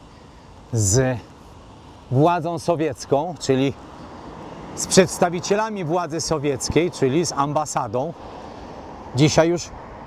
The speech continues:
Rosji. Kiedyś to było normą. A tu jest obiekt wojskowy, który bezpośrednio graniczy z ambasadą rosyjską. No może panowie się wtedy mogą po cichu spotykać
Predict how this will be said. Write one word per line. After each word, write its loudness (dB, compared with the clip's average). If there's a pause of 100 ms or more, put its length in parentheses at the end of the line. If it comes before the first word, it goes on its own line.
(140)
Rosji. 2 (600)
Kiedyś 8
to 4
było 0
normą. -4 (1000)
A 10
tu 4
jest 2
obiekt 0
wojskowy, 0 (1300)
który 8 (540)
bezpośrednio 2 (460)
graniczy 2
z -6 (500)
ambasadą 4
rosyjską. 2
No 2
może -2 (440)
panowie 4
się -4
wtedy 2
mogą 0
po 0
cichu 2
spotykać -2